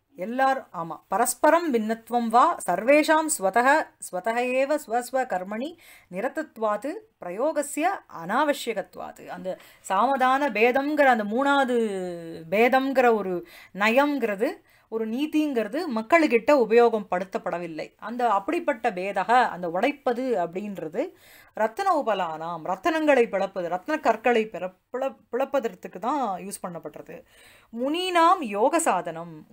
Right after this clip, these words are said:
முனீனாம் மௌன, மௌனாதி விரத அனுஷ்டான பராணாம் ஏவ யோக சாதனம்,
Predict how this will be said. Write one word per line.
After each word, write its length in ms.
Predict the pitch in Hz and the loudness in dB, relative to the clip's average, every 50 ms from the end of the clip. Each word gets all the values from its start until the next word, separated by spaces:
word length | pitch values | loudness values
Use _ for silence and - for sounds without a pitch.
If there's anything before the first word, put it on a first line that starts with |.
| 185 | -10
முனீனாம் 520 | 202 226 262 269 277 269 269 247 214 185 - - 180 190 | -8 -6 -4 -4 -2 -2 0 0 -2 -2 -6 -8 -8 -4
மௌன, 440 | 208 233 269 311 330 320 285 - - 208 | -2 0 0 2 2 2 2 0 -2 -4
மௌனாதி 540 | 202 208 233 269 277 285 285 294 302 311 302 | -2 -2 0 0 2 4 4 4 4 2 2
விரத 280 | 240 220 226 226 247 262 | 2 2 2 2 4 2
அனுஷ்டான 600 | 233 208 220 233 - - - 262 254 262 262 262 | 2 2 0 -4 -4 -2 0 2 2 2 2 2
பராணாம் 600 | 254 240 220 220 220 226 226 233 233 240 240 233 | 2 2 2 2 2 2 2 2 2 2 2 2
ஏவ 300 | 220 226 233 277 302 320 | 4 6 6 6 6 4
யோக 300 | 294 220 180 185 208 247 | 2 0 0 -2 -2 -2
சாதனம், 520 | 254 226 180 170 165 165 165 175 170 165 | -2 -2 -2 -4 -4 -6 -8 -10 -12 -14